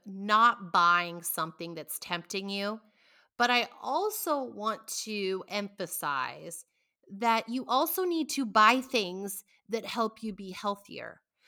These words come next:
So for instance, I try to always have a ton of protein ready to go and at least one that is already cooked up. I have hard-boiled eggs in my fridge. I have hamburger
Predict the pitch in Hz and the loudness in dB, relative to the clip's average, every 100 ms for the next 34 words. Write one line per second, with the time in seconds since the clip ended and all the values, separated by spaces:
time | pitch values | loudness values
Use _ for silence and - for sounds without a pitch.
0 | - - - 277 277 247 226 233 - 156 | -18 -8 0 0 0 -2 -2 -2 -4 -8
1 | 135 - - _ _ _ 220 240 285 - | -10 -14 -16 _ _ _ 4 6 4 0
2 | 254 240 247 - 220 214 226 226 - 196 | 2 2 2 -2 -4 -2 0 -2 -4 0
3 | 170 156 156 156 - _ _ - 208 202 | 2 4 2 0 -8 _ _ -6 -6 -6
4 | - 202 220 233 - - 180 185 - 170 | 0 2 2 0 -6 -6 -6 -6 -12 -10
5 | 160 160 - 185 190 208 208 214 196 185 | -10 -10 -10 -12 -4 -2 -2 -4 -6 -8
6 | 170 156 151 - 208 202 196 - 233 233 | -8 -8 -10 -8 -4 -4 -6 -6 -4 -2
7 | 233 185 190 233 233 233 185 170 - 185 | -2 -2 4 4 4 0 -2 -4 -4 -4
8 | 185 180 - 185 - 165 139 - _ _ | -2 -6 -8 -10 -6 -6 -6 -10 _ _
9 | _ - - - 214 226 220 196 180 - | _ -20 -6 4 6 6 4 2 2 -2
10 | 185 196 214 214 220 247 214 208 190 170 | -4 -2 0 0 2 2 0 -2 0 -2
11 | 180 160 135 - - _ 196 196 202 208 | -2 -8 -10 -12 -20 _ -2 0 0 0
12 | 202 190 226 254 226 190 175 160 | -2 -2 2 2 2 0 -2 -4